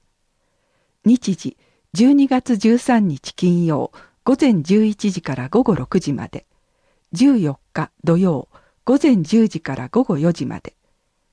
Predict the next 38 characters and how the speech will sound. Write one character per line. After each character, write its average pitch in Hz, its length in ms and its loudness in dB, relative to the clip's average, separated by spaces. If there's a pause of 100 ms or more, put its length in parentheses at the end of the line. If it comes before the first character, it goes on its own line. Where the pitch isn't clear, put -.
(140)
会 180 180 0
場、 151 360 -6 (340)
新 269 260 4
宿 277 240 0
駅 160 320 -2
西 160 300 -2
口 226 260 0
広 180 320 -2
場 131 160 -4 (100)
イ 160 120 -4
ベ 214 140 2
ン 233 60 -2
ト 202 140 -2
コ 170 220 -2
ー 120 40 -4
ナ 98 120 -10
ー。 - 80 -16 (1500)
展 254 200 4
示 247 140 2
ブ 196 160 0
ー - 20 -4
ス。 - 280 -14 (680)
区 277 120 0
内 302 200 2
で 165 120 -4
活 185 260 -6
動 220 180 0
す - 140 -6
る 202 100 0
消 254 200 0
費 285 100 -4
者 262 160 -2
グ 240 140 0
ル 240 120 2
ー - 40 -4
プ 143 140 -4
な 143 140 -4
ど - 160 -8